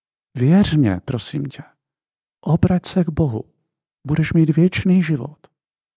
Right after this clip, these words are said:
Já bych udělal to samé. A,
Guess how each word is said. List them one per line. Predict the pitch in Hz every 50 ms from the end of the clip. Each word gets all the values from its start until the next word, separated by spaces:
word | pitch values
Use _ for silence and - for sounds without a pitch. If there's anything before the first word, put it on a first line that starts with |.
| _ _ _ _ _ _ _ _ _ _ _ _ _ _ _ -
Já | 120 104 -
bych | 110 95
udělal | 104 104 107 107 110 110
to | - 117
samé. | - - 123 120 135 143 143 147 _ _ _ _ _ _ _ _ _ _ _ _ _ _ _ _ _ _ _ _ _ _ -
A, | -